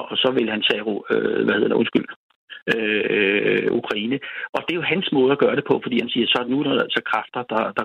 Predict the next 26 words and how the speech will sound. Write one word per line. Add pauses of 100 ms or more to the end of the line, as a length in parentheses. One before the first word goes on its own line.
gør
noget
andet
her,"
ikke?
Og
det
synes
jeg
jo
også,
at
han, (100)
det
er
jo
som, (840)
det
samme,
som
hvis
vi
gik
i
krig
med,